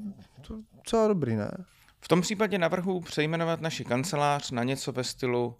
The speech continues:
Speaker 2: Makléři s překvapením nebo Zážitková kancelář. Chcete bydlet? S námi můžete, ale nebudete vědět do poslední chvíle, kde.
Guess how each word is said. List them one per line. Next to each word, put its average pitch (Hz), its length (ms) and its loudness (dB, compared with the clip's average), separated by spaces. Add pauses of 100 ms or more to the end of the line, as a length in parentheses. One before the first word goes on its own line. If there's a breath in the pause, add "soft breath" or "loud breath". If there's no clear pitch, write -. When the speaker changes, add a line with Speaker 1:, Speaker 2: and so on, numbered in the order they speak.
Speaker 2:
Makléři 185 460 -2
s - 60 -10
překvapením 104 800 -6 (300)
nebo 104 480 -4 (260)
Zážitková 131 600 -2
kancelář. 170 680 -6 (3000)
Chcete 135 360 -4
bydlet? 139 500 -2 (1200)
S - 160 -10
námi 127 320 4
můžete, 120 600 0
ale 110 260 -4
nebudete 123 480 -4
vědět 151 220 -2
do 165 80 -4
poslední 175 400 -6
chvíle, 214 300 -4
kde. 226 160 -4